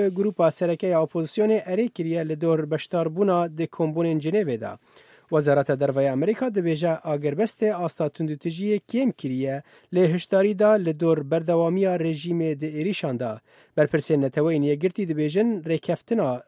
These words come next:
rawestana kiryarên dijminahî rê vekir li pêş neteweyên yekgirtî û ajansên hevkarên wê ji bo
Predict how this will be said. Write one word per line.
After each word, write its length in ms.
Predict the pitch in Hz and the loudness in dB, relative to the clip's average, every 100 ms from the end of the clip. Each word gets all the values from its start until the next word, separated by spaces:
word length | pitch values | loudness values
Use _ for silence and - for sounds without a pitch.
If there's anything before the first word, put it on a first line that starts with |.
| - | -2
rawestana 560 | 143 143 139 - 180 160 | 0 0 0 0 0 0
kiryarên 600 | - 156 160 156 151 143 | -4 -4 0 0 0 -2
dijminahî 600 | 139 151 156 147 233 240 _ _ - | -2 -2 -2 -2 -2 -4 _ _ 0
rê 260 | 233 277 | 2 4
vekir 340 | 175 - 190 175 | 2 0 -2 -2
li 40 | |
pêş 300 | 156 175 - | -2 -2 0
neteweyên 440 | 165 - 180 214 220 | -2 0 2 4 4
yekgirtî 420 | 214 226 220 247 | 2 0 -2 -2
û 240 | 247 233 185 | 0 0 0
ajansên 440 | 190 226 254 175 147 | 0 2 0 -2 -2
hevkarên 480 | 151 - 160 160 | -4 -4 -2 0
wê 320 | 151 190 254 - | 0 0 0 -4
ji 280 | 165 160 156 | -6 -2 2
bo 220 | 170 175 | 2 2